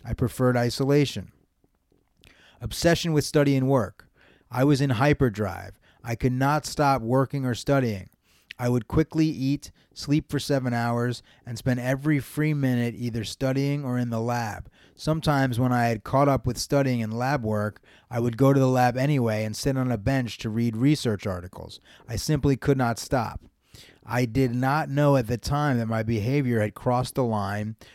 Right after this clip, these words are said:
from normal to abnormal. I was experiences in, I was experiencing a symptom that I had never heard of before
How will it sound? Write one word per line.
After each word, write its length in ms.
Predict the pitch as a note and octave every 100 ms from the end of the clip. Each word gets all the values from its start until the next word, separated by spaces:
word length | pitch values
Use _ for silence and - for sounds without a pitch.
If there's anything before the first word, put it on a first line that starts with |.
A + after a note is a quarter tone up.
| _
from 220 | - A#2
normal 380 | A#2 G#2+ A2 A#2
to 120 | A#2+
abnormal. 800 | B2+ C#3 D3+ B2 G2+ F#2 F2+ - _ _ _
I 120 | A#2+
was 140 | B2 A2+
experiences 720 | A#2 - D3 D3 C3+ B2+ A2+ -
in, 380 | C3 B2 A#2+ - C#3
I 60 |
was 140 | A#2 A2
experiencing 520 | - D3+ D3+ B2+ C3+
a 60 |
symptom 600 | A#2+ D#3+ E3 - A#2 A2+ G#2+
that 160 | A#2
I 80 | A2+
had 160 | A2+ A2+
never 320 | B2+ A#2+ B2
heard 240 | A#2 D3+
of 160 | C3+ G2
before 500 | G2 - G#2 G2+ G2+